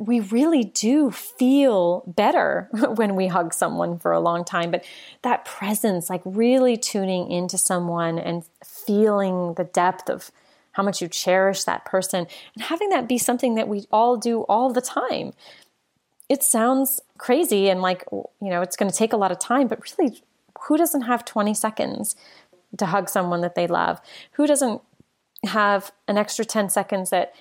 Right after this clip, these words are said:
when they're leaving the house, instead of just kind of hollering, like, "See you later," going and finding that person and putting a hand on them and say, "Hey, I'm gonna be gone for an hour. I'll see you when I get back," you know,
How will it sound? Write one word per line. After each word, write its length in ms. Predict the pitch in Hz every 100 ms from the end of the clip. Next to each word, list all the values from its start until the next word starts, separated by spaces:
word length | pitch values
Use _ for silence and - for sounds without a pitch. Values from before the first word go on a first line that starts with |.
| _ _
when 160 | 202
they're 100 | 202
leaving 380 | 190 208 202 196
the 80 | 190
house, 480 | 196 196 170 170 -
instead 340 | - - 190
of 100 | 180
just 200 | 180 -
kind 140 | - 185
of 60 |
hollering, 560 | - 185 185 180 175 175
like, 200 | 170 -
"See 220 | - 262
you 80 | 269
later," 480 | 285 269 233 233 - - - - _ _ _ _ _ -
going 320 | 226 240 226
and 80 | 214
finding 360 | 208 208 208
that 160 | 196 -
person 420 | 202 190 190 180
and 120 | 170 -
putting 240 | 196 185
a 40 |
hand 300 | 185 180 175
on 140 | 175 170
them 120 | 165
and 140 | 170
say, 140 | - 180
"Hey, 160 | 190
I'm 260 | 185 180 175
gonna 240 | - 185
be 120 | 180 170
gone 340 | 175 175 185
for 260 | - 180 175
an 80 |
hour. 420 | 175 175 175 170 -
I'll 280 | 175 175 - -
see 160 | - 202
you 80 |
when 80 | 190
I 60 | 175
get 120 | 175
back," 360 | 202 214 214 _ _ _ _ -
you 60 | 180
know, 200 | 180